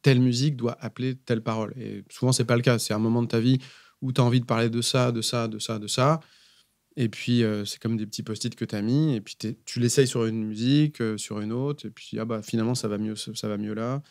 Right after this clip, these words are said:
Et ça, c'est, ça arrive de, ouais, ça arrive assez souvent, ça. Donc, c'est pas sacré, une chanson. Ne serait-ce qu'à cause de ça, parce que tu, tu la testes, tu vois, c'est comme si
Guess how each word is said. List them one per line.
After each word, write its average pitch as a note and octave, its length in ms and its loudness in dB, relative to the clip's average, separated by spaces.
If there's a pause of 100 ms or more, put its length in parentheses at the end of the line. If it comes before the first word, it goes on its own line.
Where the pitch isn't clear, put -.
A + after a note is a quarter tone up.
(520)
Et A2 80 -6
ça, C#3+ 160 6
c'est, A2+ 340 6
ça A2 220 4
arrive A#2+ 160 6
de, A2+ 120 2 (140)
ouais, A2+ 240 2
ça - 160 -6
arrive A2 100 -2
assez A2 140 -6
souvent, A2+ 300 -4
ça. - 80 -16 (600)
Donc, A2+ 120 -4
c'est A#2+ 100 -4
pas C3 80 8
sacré, C#3 340 6
une B2+ 80 8
chanson. A#2+ 320 0 (300)
Ne B2 100 0
serait-ce B2+ 220 0
qu'à B2 100 -2
cause A#2 160 -2
de A#2 80 0
ça, B2+ 160 0
parce B2 160 -2
que A2+ 120 -2
tu, G#2+ 340 -2 (800)
tu - 140 6
la A#2 100 12
testes, C3+ 460 8
tu - 160 -6
vois, B2 260 8
c'est B2+ 120 2
comme C3 160 8
si A2+ 380 6